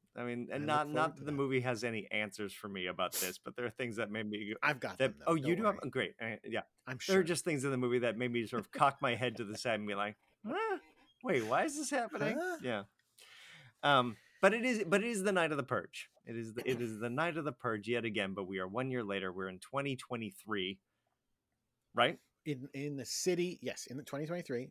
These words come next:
Speaker 2: actual year
Speaker 1: Yep,
Speaker 2: that we are in
Speaker 1: city
Speaker 2: right
Speaker 1: of
Speaker 2: now,
Speaker 1: Los
Speaker 2: since it just
Speaker 1: Angeles.
Speaker 2: happened last
Speaker 1: It's
Speaker 2: month
Speaker 1: like four,
Speaker 2: for,
Speaker 1: it's
Speaker 2: for
Speaker 1: like
Speaker 2: us recording.
Speaker 1: four-ish. I forget exactly what time it is when the movie starts, but it's like, it's in the afternoon.
Speaker 2: Yeah,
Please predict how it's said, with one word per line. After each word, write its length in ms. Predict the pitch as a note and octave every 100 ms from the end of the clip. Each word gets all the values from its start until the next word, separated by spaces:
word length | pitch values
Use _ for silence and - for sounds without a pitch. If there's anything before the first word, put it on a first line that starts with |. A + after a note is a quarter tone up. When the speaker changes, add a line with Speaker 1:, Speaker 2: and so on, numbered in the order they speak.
| -
Speaker 2:
actual 360 | F#3+ - C#3+ C#3
year 180 | C3
Speaker 1:
Yep, 80 | B2+
Speaker 2:
that 80 | C3
we 100 | B2+
are 40 | C3
in 40 |
Speaker 1:
city 140 | C3+ C#3+
Speaker 2:
right 120 | B2+ C#3
Speaker 1:
of 40 |
Speaker 2:
now, 40 | C#3
Speaker 1:
Los 120 | C#3
Speaker 2:
since 160 | C3+ A2
it 20 |
just 100 | G#2+
Speaker 1:
Angeles. 200 | A2+ A2
Speaker 2:
happened 260 | A#2+ C3
last 200 | A#2 A2 -
Speaker 1:
It's 60 |
Speaker 2:
month 220 | A#2 G#2
Speaker 1:
like 180 | F3+ E3+
four, 600 | - - B2 G#2+ B2+ C#3
Speaker 2:
for, 100 | -
Speaker 1:
it's 100 | C#3+
Speaker 2:
for 60 | F3
Speaker 1:
like 60 | E3+
Speaker 2:
us 100 | -
recording. 240 | - D3
Speaker 1:
four-ish. 280 | D#3 D#3 D3+
I 100 | A#2+
forget 320 | A2+ C3 A#2 A2+
exactly 340 | A2 A2 A2+
what 220 | G#2 A#2
time 260 | - A#2 A#2
it 80 | A#2+
is 140 | A2+
when 120 | A#2
the 60 | A#2
movie 220 | A2+ A2+
starts, 260 | A2 A#2+ -
but 80 | F3+
it's 140 | F#3+
like, 220 | F3+ F3+ -
it's 140 | F#3+
in 120 | A3+
the 140 | G#3+ D#3+
afternoon. 580 | C#3 - G#2 F2 D2 - _ _ _ _ _ _ _ _ _ _ _ _ -
Speaker 2:
Yeah, 140 | D#3+